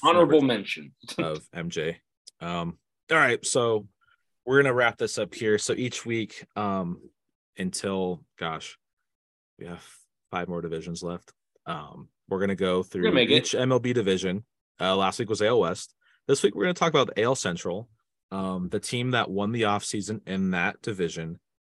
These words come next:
Speaker 2: the M V P of each team, and the player that's desperately, uh, in need for a comeback season.
Speaker 1: Am I starting, or do you wanna start?
Speaker 2: You go ahead.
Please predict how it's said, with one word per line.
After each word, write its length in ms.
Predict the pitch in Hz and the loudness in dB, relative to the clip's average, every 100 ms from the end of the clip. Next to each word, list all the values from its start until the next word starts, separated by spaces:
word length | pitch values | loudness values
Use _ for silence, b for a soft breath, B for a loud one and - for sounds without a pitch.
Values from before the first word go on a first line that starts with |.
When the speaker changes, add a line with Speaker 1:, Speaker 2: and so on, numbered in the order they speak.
| - | -8
Speaker 2:
the 140 | 98 | -2
M 100 | 98 95 | 0 0
V 120 | 104 | -4
P 260 | - 107 | -4 0
of 80 | 101 | 2
each 240 | 95 92 - | 0 -4 -8
team, 340 | 104 131 156 _ | -8 -8 -10 _
and 120 | 98 101 | -6 -4
the 80 | |
player 320 | 98 - 165 185 | -4 0 0 2
that's 300 | 156 110 - | 0 0 -4
desperately, 720 | 104 - - - 95 90 - _ _ | -6 -6 -10 -10 -10 -12 -14 _ _
uh, 200 | 85 80 - | -10 -10 -6
in 100 | 101 | -4
need 160 | 90 85 | -4 -4
for 140 | - | -10
a 60 | 60 | -12
comeback 380 | - 69 73 - | -12 -14 -16 -18
season. 360 | - - - - - _ _ _ _ _ - _ B B B B B B _ _ _ - | -20 -18 -18 -20 -20 _ _ _ _ _ -20 _ B B B B B B _ _ _ -2
Speaker 1:
Am 60 | 117 | 2
I 80 | |
starting, 400 | 123 175 165 170 131 | 4 6 8 6 4
or 80 | |
do 80 | 104 | 0
you 140 | 104 104 | -2 -2
wanna 120 | 87 | -4
start? 260 | - 67 - _ _ _ _ _ _ | -6 -10 -14 _ _ _ _ _ _
Speaker 2:
You 100 | 185 | 4
go 120 | 170 | 6
ahead. 240 | 98 78 | 4 0